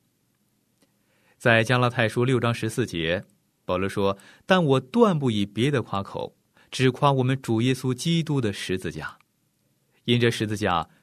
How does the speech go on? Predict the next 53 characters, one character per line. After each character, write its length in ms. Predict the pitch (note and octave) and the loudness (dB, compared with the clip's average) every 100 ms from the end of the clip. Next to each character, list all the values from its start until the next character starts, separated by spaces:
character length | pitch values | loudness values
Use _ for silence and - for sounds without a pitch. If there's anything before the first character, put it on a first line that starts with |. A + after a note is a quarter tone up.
| _ | _
就 180 | - G#3 | 0 2
我 200 | C#3+ G2 | 4 2
而 120 | A#2+ | 2
论， 300 | E3+ C#3+ E2+ - _ | 2 0 -2 -8 _
世 260 | - - G#3 | -6 2 2
界 340 | - E3 D#2 - - | 4 0 0 -6 -4
已 120 | G#2 | -2
经 180 | G#2 B2+ | 0 -2
钉 220 | B2+ F3 | 0 0
在 200 | G#2+ F#2 | 0 -4
十 160 | E2+ E2+ | -6 -8
字 100 | D#2 | -8
架 180 | E2 C#2 | -8 -10
上。 140 | - - _ _ _ _ _ _ _ - | -14 -18 _ _ _ _ _ _ _ -4
就 280 | D#3 C#3+ | 2 4
世 260 | C#3 - A#3 | 4 2 2
界 160 | C#3 F2+ | 2 0
而 140 | E2+ | 0
论， 280 | G#2 F2 D2+ - _ - | -2 -4 -6 -14 _ 0
我 220 | A#2+ F3+ | 4 4
已 100 | C#3 | 4
经 180 | A2 A#2+ | 0 -2
钉 160 | B2 | -2
在 240 | G2+ F2+ D#2+ | -4 -4 -4
十 200 | - D#2+ | -6 -10
字 100 | D2+ | -10
架 180 | D2+ C#2+ | -12 -14
上。” 240 | - - _ _ _ _ _ _ _ _ _ _ _ _ _ _ _ _ _ _ - | -18 -20 _ _ _ _ _ _ _ _ _ _ _ _ _ _ _ _ _ _ -14
好， 160 | - _ - - - _ | -14 _ -20 -20 -20 _
你 100 | D3+ | 4
能 100 | E3+ | 6
够 220 | G#3 F#3+ | 6 6
看 200 | E3 F3+ | 6 2
出 400 | D#3+ E3+ F3 F3 - | 4 6 6 4 4
这 100 | D#3 | 6
和 140 | C#3 | 6
前 260 | C#3 - C3+ | 2 0 0
面 120 | F3 | 2
的 80 | C3+ | 2
经 180 | D#3 D#3 | 0 0
文 460 | G2 F#2 G#2+ C#3 C#3 _ | 2 2 0 -2 -4 _
有 240 | G#2 G#2+ | 0 0
什 140 | G#2 G#2 | 0 -2
么 80 | A#2 | -2
样 100 | G2 | -2
的 60 | |
联 180 | E2 D#2 | -2 -4
系 180 | - F2+ | -4 -6
吗？ 220 | C#2+ - _ _ _ _ _ _ _ _ _ _ _ _ _ - | -6 -10 _ _ _ _ _ _ _ _ _ _ _ _ _ -4
我 120 | A2+ | -2
们 100 | A#2 | 0
的 80 | B2 | -2
主 360 | G#2 F#2 G2+ | -2 -2 -4